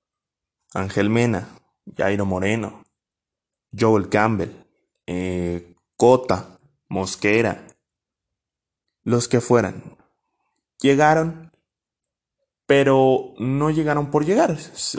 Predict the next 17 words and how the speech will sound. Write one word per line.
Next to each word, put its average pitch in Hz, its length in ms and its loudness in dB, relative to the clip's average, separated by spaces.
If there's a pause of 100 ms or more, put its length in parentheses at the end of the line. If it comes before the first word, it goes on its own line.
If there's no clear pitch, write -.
(260)
O 110 80 -4
sea, 107 180 -6
tenían 131 300 -2
una 160 280 0
función 127 580 -2
específica 143 840 -4 (1200)
por 113 240 0
la 107 400 2
cual 131 460 2
Ambriz 104 720 -4
y 104 80 -4
la 98 100 -2
directiva 98 520 -2
de 95 100 -2
León 90 240 -6
los 92 160 -8
ficharon. 143 480 -2